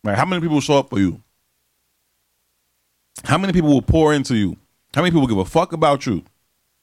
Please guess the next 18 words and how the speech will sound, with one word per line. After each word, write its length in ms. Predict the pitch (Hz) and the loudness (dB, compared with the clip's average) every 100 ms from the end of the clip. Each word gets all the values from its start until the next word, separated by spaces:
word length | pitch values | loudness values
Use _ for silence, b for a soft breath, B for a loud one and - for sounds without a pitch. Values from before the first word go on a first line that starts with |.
| _ | _
Like, 240 | 107 107 92 | 0 0 2
that's, 340 | 156 - - _ _ _ _ _ | 0 -2 -8 _ _ _ _ _
that's 120 | 156 175 | -4 0
what 80 | 151 | 0
I 80 | |
believe 300 | 147 113 95 | 0 -2 -4
in. 120 | 90 - _ _ _ _ _ _ | -8 -18 _ _ _ _ _ _
And 80 | 120 | -2
so 180 | 139 123 | 0 0
I'm 240 | 123 147 | 0 0
not 180 | 156 131 | 0 0
impressed 600 | 110 117 147 139 - - _ _ _ _ _ _ _ - | -2 0 0 0 -4 -12 _ _ _ _ _ _ _ -6
by 180 | 87 85 | -4 -2
none 280 | 95 156 | 0 0
of 60 | 160 | 2
this 140 | 151 | 0
goofy 260 | 123 147 131 | 2 0 0
shit. 280 | 139 110 | -2 -2